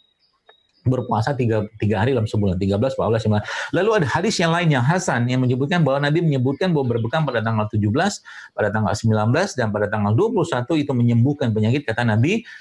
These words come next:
Shallallahu Alaihi Wasallam. Protokol. Jadi kalau sekarang, Bapak sekalian, ya, kita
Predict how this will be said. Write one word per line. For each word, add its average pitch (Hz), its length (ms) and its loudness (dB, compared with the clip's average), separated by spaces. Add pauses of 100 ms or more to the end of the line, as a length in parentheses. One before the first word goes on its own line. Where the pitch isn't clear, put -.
Shallallahu 123 800 -2
Alaihi 110 480 2
Wasallam. 87 640 -2 (1300)
Protokol. 107 720 -2 (1040)
Jadi 131 240 -2
kalau 147 160 0
sekarang, 131 560 -2
Bapak 113 160 0
sekalian, 113 640 -2
ya, 95 160 0 (560)
kita 117 480 -2